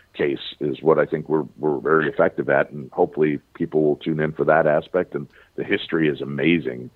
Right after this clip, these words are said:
Uh, the ghost hunt is almost secondary to me. I'm so fascinated by what we learn of these locations and what took place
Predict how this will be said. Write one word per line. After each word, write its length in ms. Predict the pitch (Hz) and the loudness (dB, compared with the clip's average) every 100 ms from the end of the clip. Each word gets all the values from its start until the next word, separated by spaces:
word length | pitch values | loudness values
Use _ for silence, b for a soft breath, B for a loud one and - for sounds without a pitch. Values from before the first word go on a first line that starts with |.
| b b b | b b b
Uh, 220 | 76 71 64 | 2 2 2
the 80 | |
ghost 300 | 69 92 104 | 2 2 2
hunt 200 | 80 76 | -2 -6
is 120 | 69 73 | -2 -2
almost 260 | 69 - | -2 -2
secondary 520 | 78 - 73 73 69 | -2 -2 -2 0 2
to 80 | 64 | 0
me. 140 | 65 69 | -2 -2
I'm 140 | 67 | -2
so 180 | - 80 | 0 0
fascinated 720 | - 80 78 80 78 71 65 | 4 2 2 -2 -2 -2 0
by 120 | 73 | 2
what 220 | 71 73 | 4 2
we 140 | 73 65 | 0 -6
learn 280 | 76 87 | -2 0
of 140 | 80 62 | -2 -6
these 180 | 69 71 | -10 -4
locations 680 | 71 - 82 82 73 67 | -6 0 -2 -2 -8 -8
and 180 | 62 65 | -8 2
what 180 | 69 - | 2 2
took 180 | - - | -4 -2
place 240 | - 90 | 4 4